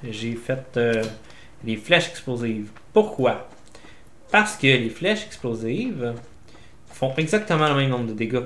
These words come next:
qu'une grenade. Mais le multiplicateur de la, de l'arc,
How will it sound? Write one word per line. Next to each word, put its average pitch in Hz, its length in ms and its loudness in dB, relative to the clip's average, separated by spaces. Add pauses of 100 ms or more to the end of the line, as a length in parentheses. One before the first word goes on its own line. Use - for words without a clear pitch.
qu'une 117 500 -4
grenade. 127 760 -4 (640)
Mais 123 600 0 (440)
le 120 220 0
multiplicateur 135 1040 2
de 120 460 2
la, 107 600 -4
de 117 100 -2
l'arc, 120 500 -4